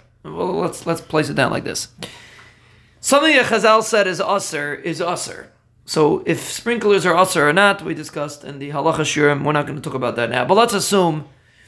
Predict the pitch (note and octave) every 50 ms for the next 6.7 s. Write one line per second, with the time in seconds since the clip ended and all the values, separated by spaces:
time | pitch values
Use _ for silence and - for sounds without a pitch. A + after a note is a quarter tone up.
0 | _ _ _ _ _ _ _ _ _ _ D3 D3 E3+ E3+ D#3+ D#3 D#3 E3 - -
1 | - D#3+ D#3 - - - E3+ F3 E3 D#3 D#3 D#3 - - E3+ D3 D3+ D3 C#3 C#3
2 | C#3+ C#3 D3 C#3+ - D#3+ D#3 C#3+ C#3+ - - D#3 C#3 C3+ C#3 C#3 C3+ C3+ - -
3 | - D3 C#3+ C#3 - - G3+ G3 G3+ G3+ G3 F#3+ G3 F#3+ F#3+ - - _ _ _
4 | _ - - - - - _ _ _ G3 G3 F#3+ F#3+ G3 F#3 - F3 E3 D3 C#3+
5 | F3 F3+ F#3+ F3+ F#3 F#3 F#3 F3+ F3 E3+ D#3+ E3+ E3 E3 D#3+ D3+ D#3 D#3 D3+ C#3
6 | - - D#3 D3+ D3 - - E3 E3 F#3 G3 F#3+ - -